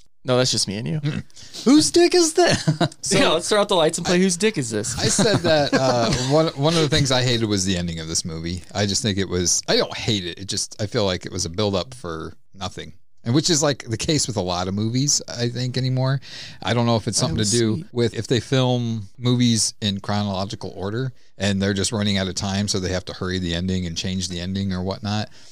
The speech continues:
Speaker 2: But I just feel like there could have been more to it. You know, I know it's real life with him and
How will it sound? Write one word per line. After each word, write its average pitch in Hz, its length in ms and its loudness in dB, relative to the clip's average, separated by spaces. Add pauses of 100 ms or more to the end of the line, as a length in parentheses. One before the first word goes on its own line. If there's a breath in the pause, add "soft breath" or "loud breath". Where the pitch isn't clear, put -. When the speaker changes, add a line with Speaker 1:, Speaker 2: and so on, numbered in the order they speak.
(220 soft breath)
Speaker 2:
But 107 260 -2
I 120 100 -2
just 127 180 -4
feel 143 100 2
like 113 140 0
there 113 80 -2
could 123 140 -2
have 117 60 0
been 113 120 2
more 110 220 2
to 110 260 0
it. 113 180 0 (300)
You 131 100 -2
know, 120 80 2
I 113 60 2
know 117 140 0
it's 107 140 -2
real 110 160 0
life 98 280 0
with 101 140 -8
him 92 200 -2
and 90 300 -6